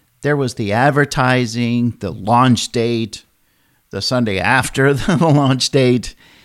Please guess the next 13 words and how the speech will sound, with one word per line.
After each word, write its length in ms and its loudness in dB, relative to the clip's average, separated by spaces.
and 160 -4
the 120 -2
ensuing 800 -2
emotional 1080 -2
and 220 -4
spiritual 600 -6
roller 360 -2
coaster 420 -8
that 240 -8
came 500 -4
with 200 -6
church 420 -10
planting. 640 -8